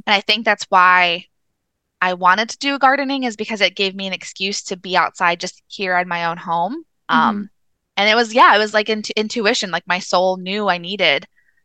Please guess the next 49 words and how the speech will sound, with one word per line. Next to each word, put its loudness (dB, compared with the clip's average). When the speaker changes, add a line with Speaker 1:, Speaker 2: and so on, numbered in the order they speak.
Speaker 1:
something -2
because -6
I 0
was -2
in -10
such -10
a -12
dark -8
place -4
a -16
couple -16
months -12
ago, 0
um, -2
you -8
know, 0
after -2
my -6
diagnosis. -6
So, -2
yeah. 2
Speaker 2:
Yeah. 2
You -2
know 4
what 6
I 6
did 2
one 0
time? 4
I 6
went 6
outside 4
and 2
I 2
laid 2
on 0
the -6
grass 2
and -2
I 0
looked 0
at 0
the -6
sky 2
and 0
it -4
felt 0
so 0
good. -2